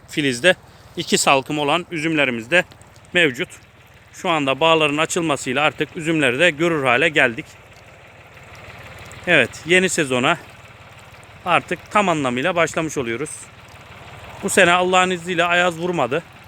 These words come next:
O yüzden, e, bağlarımız düzenli bir şekilde açtı. Her tarafından da açılmalar mükemmel bir şekilde,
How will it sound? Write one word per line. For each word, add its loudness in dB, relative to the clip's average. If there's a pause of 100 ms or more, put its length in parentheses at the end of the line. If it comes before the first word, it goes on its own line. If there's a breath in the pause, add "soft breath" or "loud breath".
O -2
yüzden, 0 (640)
e, -10 (880)
bağlarımız 0
düzenli 0
bir -12
şekilde -8
açtı. -6 (880 loud breath)
Her 2
tarafından 0
da -2 (760)
açılmalar 2
mükemmel -2
bir -12
şekilde, -2